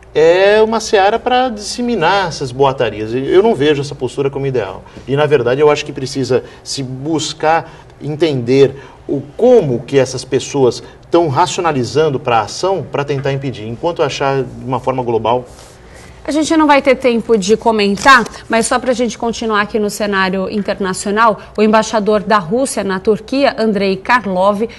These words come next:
Speaker 2: foi assassinado por um ex-policial turco. Karlov fazia um discurso em uma exposição de arte na capital, Ankara. No momento da ação, o agressor efetuou disparos enquanto disse, "Não esqueçam a Síria, não esqueçam Alepo."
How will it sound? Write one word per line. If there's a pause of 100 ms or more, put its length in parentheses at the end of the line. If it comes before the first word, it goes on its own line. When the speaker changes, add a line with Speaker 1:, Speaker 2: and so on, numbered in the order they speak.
(100)
Speaker 2:
foi
assassinado
por
um
ex-policial
turco. (220)
Karlov (200)
fazia
um
discurso
em
uma
exposição
de
arte
na
capital,
Ankara. (320)
No
momento
da
ação, (220)
o
agressor
efetuou
disparos
enquanto
disse, (240)
"Não
esqueçam
a
Síria,
não
esqueçam
Alepo."